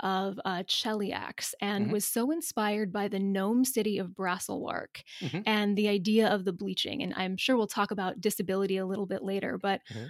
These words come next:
Speaker 1: I'm disabled, and the bleaching to me is, like, such an interesting disability storyline. Um, but I was also taken with the dragon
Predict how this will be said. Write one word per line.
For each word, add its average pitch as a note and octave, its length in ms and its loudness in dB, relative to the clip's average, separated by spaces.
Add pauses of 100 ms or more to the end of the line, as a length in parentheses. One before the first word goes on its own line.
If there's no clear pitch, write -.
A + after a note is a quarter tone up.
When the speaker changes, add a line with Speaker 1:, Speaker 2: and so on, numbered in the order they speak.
Speaker 1:
I'm A3 120 4
disabled, G3 600 2
and F#3+ 300 -2
the G3 80 -2
bleaching A3 560 2
to G#3 140 0
me F#3+ 280 0
is, F#3+ 160 -6
like, F#3 160 -4
such - 300 -4
an G3+ 60 0
interesting G3 600 -6
disability G3 600 -4
storyline. B3+ 640 0 (600)
Um, A3+ 360 6
but A3+ 140 2
I A3+ 60 6
was A3+ 240 4
also D4+ 460 4
taken C4+ 500 2
with F#3 440 -2
the G#3 320 0
dragon A3+ 560 2